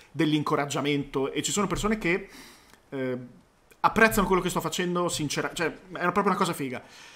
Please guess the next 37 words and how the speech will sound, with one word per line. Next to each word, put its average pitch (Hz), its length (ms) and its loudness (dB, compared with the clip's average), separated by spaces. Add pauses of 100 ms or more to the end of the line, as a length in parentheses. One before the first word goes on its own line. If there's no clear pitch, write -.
(420)
Però, 151 260 8
però, 147 240 4
però, 170 480 2 (540)
a 131 100 -2
un 131 160 -6
certo 185 440 0
punto 190 720 2 (1300)
dovrò, 147 760 2
dovrò 151 480 0
tornare 175 720 2
a 151 60 4
fare 160 320 2
video 170 360 2
che 165 120 -2
vengono 147 320 0
cliccati 156 480 0
per, 151 280 -2
per 143 180 -2
interesse 151 960 0 (440)
nei 151 180 2
confronti 175 560 2
del 160 260 -2
tema 185 540 2
e 170 140 6
non 190 240 6
soltanto 180 580 4
nei 156 100 0
confronti 156 460 0
di 151 140 4
"vediamo 147 240 4
che 143 100 -6
cazzo 131 260 -6
di 127 60 -2
video 127 160 -2
ha - 20 -6
fatto 123 200 -10
Uesa". 110 240 -8